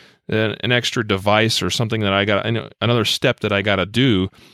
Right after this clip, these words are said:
to use this gun in self-defense. So s-, for that, for that same reason,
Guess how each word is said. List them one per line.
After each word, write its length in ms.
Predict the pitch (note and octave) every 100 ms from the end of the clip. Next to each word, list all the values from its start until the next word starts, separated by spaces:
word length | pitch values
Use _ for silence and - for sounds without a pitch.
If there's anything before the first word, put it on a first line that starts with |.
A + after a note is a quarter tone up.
| _ _
to 140 | A#2
use 400 | G#2+ G2+ A#2 G#2+
this 140 | G2+ F#2+
gun 200 | A2+ G#2+
in 80 | F#2+
self-defense. 800 | G2 F2 F2+ - A#2+ F2+ - - _ _ - - _
So 460 | - - A#2+ A2 G2 - _ _ _ _ _ -
s-, 80 | -
for 180 | - B2+
that, 300 | C3 C3+ -
for 80 | -
that 160 | G#2+
same 320 | - C3 A#2
reason, 400 | G#2 A2 A2 A2